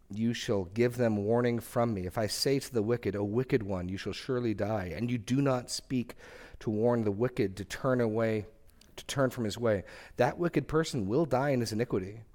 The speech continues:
but his blood I will require at your hand." And if you warn the wicked to turn away from his way, and he will not turn from his way, that person shall die in his iniquity, but you will have delivered your soul. Okay, now go to Acts eighteen,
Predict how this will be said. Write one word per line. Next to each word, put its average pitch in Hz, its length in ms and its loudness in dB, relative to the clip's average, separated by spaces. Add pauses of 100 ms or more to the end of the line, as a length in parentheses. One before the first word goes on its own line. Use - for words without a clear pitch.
(320)
but 92 100 -6
his 131 180 2
blood 113 320 0
I 101 60 0
will 107 160 0
require 101 400 2
at 85 60 -8
your 85 160 -6
hand." 95 440 -8 (420)
And 113 100 -4
if 110 120 -2
you 120 80 2
warn 156 340 6
the 135 80 2
wicked 101 300 0
to 92 60 -14
turn 156 340 -2
away 135 220 4
from 120 160 -4
his 104 140 -4
way, 110 340 2 (260)
and 107 140 -2
he 113 100 0
will 113 160 2
not 123 320 2
turn 135 340 0
from 113 160 -6
his 98 180 -4
way, 98 260 -2
that 120 240 0
person 127 300 -4
shall 98 160 -4
die 110 220 -2
in 117 60 0
his 110 140 -4
iniquity, 101 460 -2 (280)
but 78 120 -8
you 110 120 0
will 131 120 6
have 101 100 2
delivered 98 340 0
your 90 100 -10
soul. 95 480 -2 (380)
Okay, 107 140 -2
now 110 180 2
go 123 120 2
to 120 80 0
Acts 113 300 -2
eighteen, 104 680 -4